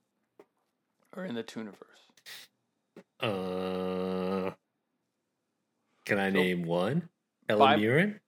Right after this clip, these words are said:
Speaker 2: Does she have
Speaker 1: Helen?
Speaker 2: an Oscar?
Speaker 1: Yep, one.
Speaker 2: Mm-hmm.
Speaker 1: By my count, at this, wi-, including Miss Larson, I think four.
Speaker 2: Mm-hmm.
Speaker 1: Can you name them? But I gotta double check that.
Speaker 2: Uh-huh. Um,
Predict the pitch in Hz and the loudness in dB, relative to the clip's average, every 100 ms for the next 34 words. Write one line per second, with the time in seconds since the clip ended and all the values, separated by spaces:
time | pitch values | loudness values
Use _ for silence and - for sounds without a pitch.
0 | - 120 - 120 135 151 175 233 165 131 | -14 -8 0 6 8 8 6 4 2 6
1 | 139 - - _ - 117 113 135 107 82 | 6 4 -4 _ -6 -2 0 -2 -6 -6
2 | 85 104 120 _ _ _ _ - - _ | -6 -6 -10 _ _ _ _ -14 -14 _
3 | _ _ _ - 151 202 220 247 - 160 | _ _ _ 2 8 8 8 4 4 2
4 | 151 165 170 - 151 170 170 - 175 180 | 4 6 4 4 0 2 2 6 8 10
5 | 175 165 147 - 135 131 127 123 - 117 | 8 6 4 0 2 6 6 4 0 -4
6 | - - - 147 147 - - - 123 - | -4 -12 -4 0 0 -4 -20 -8 -6 -6
7 | - - _ _ _ _ _ _ - 104 | -10 -16 _ _ _ _ _ _ -6 -4
8 | 87 87 95 - - 131 123 117 117 101 | -2 -4 -6 -10 -6 -2 0 0 -2 -6
9 | 101 113 131 _ _ _ - - - - | -14 -20 -20 _ _ _ -20 -16 -14 -12
10 | - - - - - - - - - - | -12 -12 -12 -12 -12 -12 -12 -12 -12 -6
11 | 131 127 135 131 127 120 113 - - 98 | 2 6 6 6 0 0 -6 -8 -12 -12
12 | - - _ _ _ - 117 90 87 82 | -14 -20 _ _ _ -8 -6 -4 -4 -6
13 | 92 _ _ _ _ _ _ _ _ _ | -8 _ _ _ _ _ _ _ _ _
14 | 98 98 101 101 101 101 98 101 98 98 | -6 -2 0 2 2 0 0 0 0 -2
15 | 101 101 101 104 | -2 -2 -4 -6